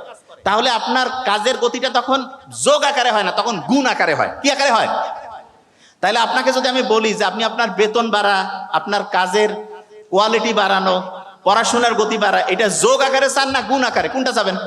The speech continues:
গুণ আকারে। তাহলে গুণ আকারে যদি চান, তাহলে কি যোগ আকারে পড়বেন? গুণ আকারে যদি চান, তাহলে কি দুইটা ব্রেন একসাথে কাজ করবে না আলাদা? একসাথে কাজ করতে হবে। কিভাবে? একসাথে। আচ্ছা, এবার একটু পড়া ধরবো। ওই যে ঘুমাচ্ছে।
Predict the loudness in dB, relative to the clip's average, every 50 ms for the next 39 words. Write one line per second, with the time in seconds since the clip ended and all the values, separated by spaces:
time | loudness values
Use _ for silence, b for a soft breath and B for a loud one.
0 | -10 -12 -16 -18 -20 -20 -20 -20 -20 -20 _ _ _ _ _ -6 0 2 2 2
1 | 2 2 2 2 0 0 -2 -4 -2 0 0 0 0 0 0 2 2 2 4 4
2 | 2 2 2 0 -2 0 -2 -2 -2 0 0 0 0 0 -2 -2 -2 0 2 2
3 | 4 4 2 2 2 2 2 0 0 2 2 0 -2 -2 -8 -12 -14 -14 -8 -2
4 | 0 0 2 2 0 0 -2 -2 -4 -2 -2 -2 0 0 -2 -2 -2 -4 -6 -6
5 | -2 -2 0 2 2 0 0 0 -2 -2 -2 -4 -2 -2 -4 -2 -2 -2 -2 0
6 | 0 0 0 0 2 0 0 0 -2 -6 -10 -12 -16 -18 -20 -20 -20 -20 -20 _
7 | _ _ _ _ _ _ _ _ _ -20 -20 -20 -12 -4 -2 -2 0 0 0 0
8 | 2 0 0 0 0 0 0 0 -2 0 0 -2 -2 2 2 2 2 2 2 0
9 | -2 -4 -6 -6 -8 -14 -16 -18 -18 -20 -20 _ _ _ _ -4 -2 -2 -2 0
10 | -2 0 0 0 0 0 2 0 2 2 0 -2 -2 -4 -2 0 0 2 2 0
11 | -2 -2 -4 -6 -4 -4 -2 0 -2 -2 -2 -2 -4 -4 -4 -4 -10 -12